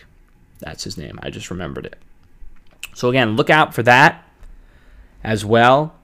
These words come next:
Um, again, Clemson has a cupcake schedule in the A C C. Not really m-, much threats there. So again, theoretically, they should be there at the end of the year.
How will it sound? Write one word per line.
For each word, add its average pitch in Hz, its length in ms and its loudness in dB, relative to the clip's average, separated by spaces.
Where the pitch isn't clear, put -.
Um, 92 300 -10
again, 101 420 -2
Clemson 143 680 0
has 113 200 -2
a 110 60 -10
cupcake 151 500 0
schedule 147 460 4
in 135 80 0
the 107 100 -2
A 120 140 2
C 135 240 -4
C. 135 560 -4
Not 107 260 0
really 131 280 2
m-, 113 260 -2
much 120 500 2
threats 139 320 4
there. 151 360 4
So - 180 -2
again, 120 380 2
theoretically, 156 520 8
they 110 140 0
should 156 280 0
be 156 160 6
there 156 180 8
at 151 100 4
the 151 100 0
end 151 140 0
of 143 80 -4
the 147 40 0
year. 151 380 2